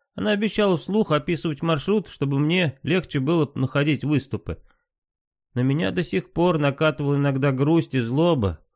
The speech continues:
но я стараюсь обсуждать свои чувства с родителями и психологом, а не держать их в себе. Мама говорит, что ни к чему спешить, и мы будем сживаться с этой новой реальностью постепенно, шаг за шагом, день за днём.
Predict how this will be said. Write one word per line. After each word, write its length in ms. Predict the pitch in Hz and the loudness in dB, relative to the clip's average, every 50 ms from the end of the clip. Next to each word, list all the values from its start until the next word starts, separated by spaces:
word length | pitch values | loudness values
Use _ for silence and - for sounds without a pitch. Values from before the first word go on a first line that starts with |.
| _ _ _ - | _ _ _ -8
но 120 | 135 - | -4 -2
я 160 | 190 196 202 | -2 -2 -2
стараюсь 480 | 185 - - 190 185 190 196 190 - - | -2 -2 0 0 2 2 2 2 0 -2
обсуждать 520 | 165 143 - - 165 160 160 190 185 151 | -4 -4 -2 -2 -2 0 0 0 0 0
свои 220 | - 165 165 165 156 | 0 0 2 2 2
чувства 380 | - 202 208 185 - - 147 | 0 0 -2 -2 0 -2 -4
с 80 | 139 - | -2 0
родителями 680 | - 156 156 147 180 202 185 - 147 135 123 117 123 127 | 0 0 0 0 0 -2 -2 0 0 0 0 2 0 -2
и 20 | |
психологом, 720 | 123 - - 170 156 - - 196 196 175 135 101 98 82 - _ _ _ _ _ | -2 -2 -2 -4 -2 0 0 0 2 2 0 -2 -4 -6 -8 _ _ _ _ _
а 80 | - 117 | -4 -2
не 140 | 139 160 | -2 0
держать 440 | 156 196 196 165 147 147 147 143 - | 0 -2 -2 0 0 0 0 0 -2
их 120 | 151 135 - | -6 -6 -6
в 40 | |
себе. 460 | - 147 147 131 127 120 92 80 - _ _ _ _ _ _ _ _ _ _ _ _ - | -4 -4 -2 0 0 0 0 -2 -6 _ _ _ _ _ _ _ _ _ _ _ _ -4
Мама 240 | 123 131 139 156 156 | -2 -2 0 -2 -2
говорит, 320 | 160 180 190 185 170 139 | -2 -2 -2 -2 -2 -4
что 180 | - - 143 139 | -4 -2 -2 0
ни 140 | 143 151 139 | 0 0 -2
к 60 | - | -4
чему 280 | - 160 165 185 190 | -4 -4 -2 -2 -2
спешить, 560 | - - - 165 170 - - 196 131 - - _ _ _ _ _ _ _ _ _ _ - | -4 -4 -2 -4 -2 0 2 0 0 0 -2 _ _ _ _ _ _ _ _ _ _ -4
и 360 | 113 123 143 160 165 139 117 | -2 0 0 0 -2 -2 -4
мы 220 | 104 139 165 202 | -4 -2 -2 0
будем 280 | 185 196 208 170 160 139 | 0 0 0 2 2 0
сживаться 560 | 120 123 147 147 156 170 165 165 - - 147 | 2 0 0 2 2 2 0 0 -4 -8 -6
с 60 | 135 | -2
этой 260 | 156 156 139 - 156 147 | -2 -2 -2 0 0 0
новой 280 | 156 160 160 151 156 | 2 2 2 2 2
реальностью 500 | 147 156 170 185 196 185 156 135 - 143 | 2 2 2 2 2 0 0 -2 -4 -8
постепенно, 720 | - - 131 - - 202 196 - - 139 139 139 139 131 | -8 -10 -10 -6 -4 -4 -4 0 0 2 2 2 2 0
шаг 240 | 120 - 165 175 165 | 0 0 0 -2 0
за 160 | 151 156 147 | 0 0 -2
шагом, 480 | 131 - - 165 175 175 147 123 90 - _ _ _ _ _ _ _ - | -2 0 0 0 0 0 0 -2 -4 -6 _ _ _ _ _ _ _ -6
день 260 | - 135 180 190 160 | -2 -2 -2 0 0
за 160 | 123 127 123 | 0 0 0
днём. 460 | 107 107 113 117 117 113 101 82 - | 0 2 2 2 2 2 0 -2 -6